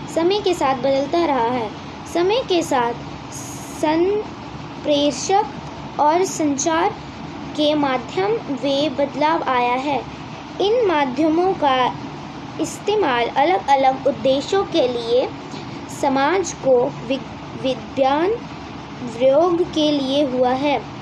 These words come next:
एक माँ की बेबसी मन को छू लेने वाली कविता है। कविता पाठक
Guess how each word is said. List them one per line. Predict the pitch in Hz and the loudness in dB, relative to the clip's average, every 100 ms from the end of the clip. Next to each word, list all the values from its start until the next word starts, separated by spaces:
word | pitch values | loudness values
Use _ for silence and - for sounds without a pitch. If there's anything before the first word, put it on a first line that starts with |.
| - - - | -12 -12 -4
एक | 349 392 339 | 2 2 4
माँ | 349 294 262 | 4 4 2
की | 254 294 381 | 0 2 2
बेबसी | 277 320 330 247 - 247 214 - - - - - - - - - 240 | 4 4 2 0 -6 -8 -10 -10 -12 -12 -12 -12 -12 -12 -12 -8 -2
मन | 285 381 494 523 - - - - | 0 2 0 -2 -6 -10 -8 0
को | 302 285 269 | 4 4 2
छू | - - 370 403 | -2 -2 4 6
लेने | 415 349 285 269 262 | 6 4 2 2 2
वाली | 240 247 - | 2 0 -2
कविता | 285 254 247 | -2 0 0
है। | 262 285 311 240 - - - - | 0 2 0 0 -6 -14 -14 -4
कविता | 294 320 359 480 508 | 0 2 2 2 0
पाठक | 370 294 277 294 | 2 0 0 -2